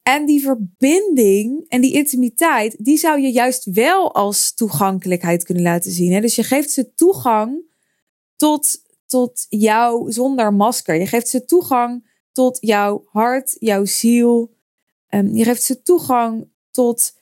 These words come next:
jou achter, eh, je muurtje, achter je, je beschermingsmechanisme. Als je dat durft, als je daar de moed voor hebt, want daar heb je ballen voor nodig,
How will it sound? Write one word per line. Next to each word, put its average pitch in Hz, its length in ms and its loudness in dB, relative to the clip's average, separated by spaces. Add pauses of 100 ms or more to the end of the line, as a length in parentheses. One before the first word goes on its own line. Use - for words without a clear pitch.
(260)
jou 226 540 2
achter, 220 680 -2
eh, 196 360 0
je 220 120 4
muurtje, 269 680 4
achter 233 440 -4
je, 202 420 2
je 196 280 2
beschermingsmechanisme. 214 1600 0 (640)
Als 254 340 0
je 247 440 0
dat 359 300 0
durft, 226 680 0
als 240 240 -2
je 233 160 -2
daar 254 280 0
de 247 120 -2
moed 220 440 2
voor 226 220 -2
hebt, 185 220 0
want 254 120 -4
daar 262 140 0
heb 277 220 0
je 240 220 0 (120)
ballen 254 320 2
voor 196 220 -2
nodig, 180 520 0